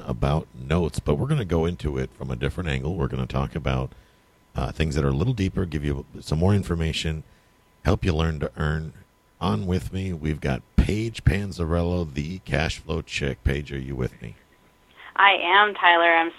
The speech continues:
Speaker 2: so glad to be back. Thanks so much for having me again.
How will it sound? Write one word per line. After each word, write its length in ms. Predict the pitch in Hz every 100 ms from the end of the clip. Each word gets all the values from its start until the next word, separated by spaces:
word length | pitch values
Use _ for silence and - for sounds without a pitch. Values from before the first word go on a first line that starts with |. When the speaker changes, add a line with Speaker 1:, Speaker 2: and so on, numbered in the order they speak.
| -
Speaker 2:
so 160 | 196
glad 260 | 190 190 180
to 80 | 165
be 140 | 170
back. 360 | 180 190 175 -
Thanks 200 | 190 185 -
so 80 |
much 300 | 175 180 180
for 100 | -
having 320 | 170 185 185 160
me 160 | 156
again. 360 | 147 147 139 139